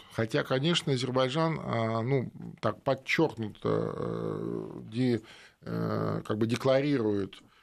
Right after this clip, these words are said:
такую тактику неприсоединения, то есть вроде бы мы со всеми общаемся на двухсторонней основе, даже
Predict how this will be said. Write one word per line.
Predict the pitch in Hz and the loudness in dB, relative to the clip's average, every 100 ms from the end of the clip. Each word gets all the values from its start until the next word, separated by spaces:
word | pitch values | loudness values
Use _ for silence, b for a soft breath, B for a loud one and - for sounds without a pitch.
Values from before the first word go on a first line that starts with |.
| b b - | b b -6
такую | 117 - 117 | -4 2 2
тактику | 110 143 - - 120 | 2 -4 -6 -6 -2
неприсоединения, | 127 127 120 - 131 120 135 170 214 180 101 85 - | 0 0 0 0 0 2 4 4 4 4 0 -4 -2
то | 127 | 0
есть | 110 | 0
вроде | 127 143 120 | 0 0 2
бы | 113 127 | 0 2
мы | 127 | 2
со | 120 139 | 2 0
всеми | - 143 113 110 | 2 4 4 2
общаемся | 107 - 107 104 - 139 131 110 101 - 104 101 104 | 0 -4 -2 -2 0 4 4 2 -2 -4 -2 -2 0
на | 107 | -2
двухсторонней | 107 107 - 107 170 175 143 | -2 -2 -2 2 4 4 4
основе, | 131 - 127 107 95 | 2 0 0 0 2
даже | 127 123 113 | 2 2 0